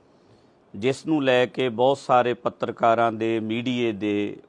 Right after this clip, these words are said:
ਫੋਨ ਆ ਰਹੇ ਹੈ। ਭਾਈ ਸਾਹਿਬ, ਤੁਹਾਡਾ ਇਹਦੇ ਬਾਰੇ ਕੀ ਬਿਆਨ ਹੈ? ਤੁਹਾਡੀ ਸਟੇਟਮੈਂਟ ਕੀ ਹੈ? ਸਭ ਤੋਂ ਵੱਡੀ ਜਿਹੜੀ ਅੱਜ ਪੰਜਾਬ ਨੂੰ ਲੋੜ ਹੈ,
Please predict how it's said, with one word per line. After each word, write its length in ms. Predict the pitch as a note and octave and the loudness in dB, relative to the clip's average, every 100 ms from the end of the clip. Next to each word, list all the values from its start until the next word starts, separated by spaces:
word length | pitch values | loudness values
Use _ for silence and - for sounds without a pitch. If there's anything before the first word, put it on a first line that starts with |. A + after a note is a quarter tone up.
| _ | _
ਫੋਨ 340 | A#2+ A2 A2 | -2 -2 2
ਆ 180 | G#2+ G2+ | 4 4
ਰਹੇ 240 | G2 A2 G#2 | 4 0 0
ਹੈ। 200 | F#2+ F2 _ _ _ _ _ _ _ _ _ _ _ _ _ - | -2 -6 _ _ _ _ _ _ _ _ _ _ _ _ _ 2
ਭਾਈ 160 | A#2 | 2
ਸਾਹਿਬ, 240 | G#2 C3 A#2 | 4 0 0
ਤੁਹਾਡਾ 460 | C3 A2+ G2 B2 | 2 2 6 4
ਇਹਦੇ 180 | B2+ B2+ | 4 2
ਬਾਰੇ 300 | A2+ G#2+ G#2+ | 2 2 0
ਕੀ 540 | G#2+ A#2 A2+ A2 G#2 - | -4 -8 -6 -4 -6 -8
ਬਿਆਨ 440 | G2 G#2+ F#2+ G2 G2+ | -4 0 2 0 -2
ਹੈ? 440 | G2 F#2 F#2+ G2 - | -2 -2 -2 -6 -2
ਤੁਹਾਡੀ 340 | A2 F#2+ A2+ | 0 0 -6
ਸਟੇਟਮੈਂਟ 720 | - - G2+ G2 F#2+ F#2+ F#2 | -10 -6 -6 -6 -10 -10 -12
ਕੀ 380 | F2+ F#2+ F#2+ F2 | -14 -12 -10 -12
ਹੈ? 60 | F#2+ _ _ _ _ _ - | -16 _ _ _ _ _ -20
ਸਭ 440 | - - C#3+ E3 G3 | -14 -2 6 6 6
ਤੋਂ 200 | G#3 F#3 | 2 4
ਵੱਡੀ 320 | C#3+ A#2+ C#3 | 4 2 2
ਜਿਹੜੀ 380 | C#3 C#3 C#3 B2+ | 2 2 4 4
ਅੱਜ 340 | G2+ A#2 G#2+ - _ _ _ _ _ - | 4 -2 -2 -8 _ _ _ _ _ -4
ਪੰਜਾਬ 480 | B2 A#2+ A#2 A#2 | 4 8 8 8
ਨੂੰ 180 | B2 B2 | 4 -4
ਲੋੜ 340 | A2 G#2+ A2+ A2 | -2 0 2 2
ਹੈ, 160 | F2+ | 0